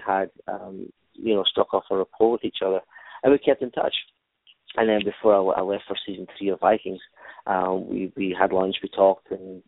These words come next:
we just kept in touch. We've got some things we were talking about. And then when I got back, I was like, "Hey, I, I'm back. You know, how you doing? What's going on?" He said, "Yeah, I'm good. I got this thing, you know, I'm directing called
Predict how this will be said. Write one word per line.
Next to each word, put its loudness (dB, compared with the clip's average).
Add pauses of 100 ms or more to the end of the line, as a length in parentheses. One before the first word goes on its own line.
we -8
just -8
kept -2
in -18
touch. 0 (180)
We've -4
got 0
some -6 (300)
things 0
we -2
were 2
talking 4
about. 4 (640)
And 4
then 6
when 2
I 0
got 2
back, 4 (320)
I -4
was -6
like, -6
"Hey, 0
I, 2
I'm -8
back. 0 (180)
You -4
know, -2 (180)
how 0
you 0
doing? 4
What's -6
going 0
on?" 6 (420)
He -6
said, -2
"Yeah, 2
I'm 2
good. 4
I 6
got 4
this -4 (100)
thing, -2
you -4
know, 0
I'm 0
directing 0
called -4